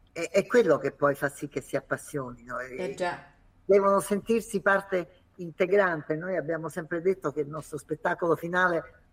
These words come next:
Speaker 1: non si svolge sul palcoscenico, ma sul palcoscenico e in sala, in tutto il teatro.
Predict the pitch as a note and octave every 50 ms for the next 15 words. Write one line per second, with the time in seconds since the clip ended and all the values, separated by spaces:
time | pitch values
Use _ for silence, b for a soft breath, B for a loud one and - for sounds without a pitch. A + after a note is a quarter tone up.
0 | _ _ - E3 E3+ F#3+ F#3 - - F#3 D#3 - E3+ E3+ E3 D#3 D3 D3+ D3 -
1 | - D#3 - - D3 C#3+ C#3 - D#3+ D3 - G3 G3 G3 F#3+ F3+ D3+ - D3+ D3
2 | D3+ D3 - D#3+ D3+ - E3+ E3 D#3 - E3+ D3+ - - F3+ F3 E3+ F3 E3 -
3 | E3+ E3 - - - _ _ - D#3 D#3 D#3 D3+ - - D3 C3 C3 C3 C3+ C3+
4 | C#3 C#3+ C#3 - - G#3 E3+ - - D3 B2+ - - C#3+ C3 A#2+ A#2 A#2 - -
5 | A#2+ A#2